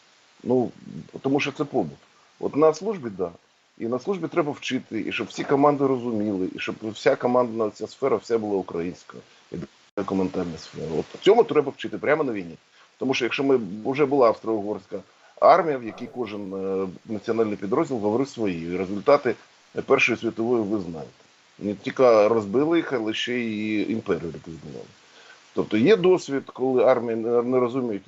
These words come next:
одне одного, але він поганий досвід. От. Е, і, власне, її треба так використовувати. Що ж до навчання, ніхто не забороняє вчитися на війні. Якщо людина хоче вчитися на війні, хай вчиться.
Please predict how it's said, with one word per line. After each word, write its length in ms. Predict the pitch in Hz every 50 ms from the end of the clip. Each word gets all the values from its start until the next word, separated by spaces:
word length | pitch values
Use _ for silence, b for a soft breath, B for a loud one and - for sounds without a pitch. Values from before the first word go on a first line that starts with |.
| - -
одне 120 | 123 147 185 247
одного, 400 | 262 202 220 190 156 156 139 113
але 300 | - 95 113 131 165 180 151 127
він 120 | 156 151
поганий 440 | 143 151 135 101 98 95 92 92 90
досвід. 320 | 82 80 80 - - 85 82 _ _ _ _ _ b b b b b b b _ -
От. 240 | 80 80 76 65 - _ _ - -
Е, 360 | - 82 82 82 80 82 85 - 80
і, 120 | 104 113 104 - 101 98 - - 90 90 95
власне, 440 | 104 113 127 143 151 - - 123 110
її 160 | 107 104 117
треба 300 | 120 - 110 113 107 107 95 -
так 140 | - 98 92
використовувати. 680 | 98 95 87 98 87 90 - - - - - 78 - - b b b b b b -
Що 160 | - 196 220
ж 60 | 214
до 80 | 214 214
навчання, 500 | 214 208 202 - - 294 311 285 254 226
ніхто 280 | 208 202 - - 247
не 100 | 247 254
забороняє 460 | 220 226 220 202 220 220 214 220 220 208
вчитися 400 | - - 214 196 - - 214 202
на 80 | 196
війні. 160 | 185 190 170
Якщо 220 | 143 139 - - 175
людина 260 | 175 165 196 190 190
хоче 320 | 190 - 196 202 - -
вчитися 340 | 226 - - - - - 220
на 80 | 202 196
війні, 160 | 196 190 175
хай 240 | 165 - - 120 - -
вчиться. 320 | - - - - - -